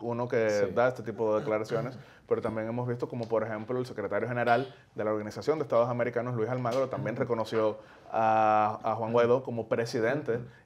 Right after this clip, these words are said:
Speaker 1: interino de Venezuela. Varios otros todavía no han tomado ese paso,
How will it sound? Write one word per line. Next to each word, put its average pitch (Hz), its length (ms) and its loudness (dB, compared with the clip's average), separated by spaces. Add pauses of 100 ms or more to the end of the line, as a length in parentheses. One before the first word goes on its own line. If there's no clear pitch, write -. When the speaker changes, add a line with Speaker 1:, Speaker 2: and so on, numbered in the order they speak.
Speaker 1:
interino 113 480 -2
de 113 80 4
Venezuela. 127 480 4
Varios 113 280 4
otros 139 380 0
todavía 117 460 2
no 120 240 0
han 131 200 0
tomado 123 760 2
ese 127 300 2
paso, 139 420 4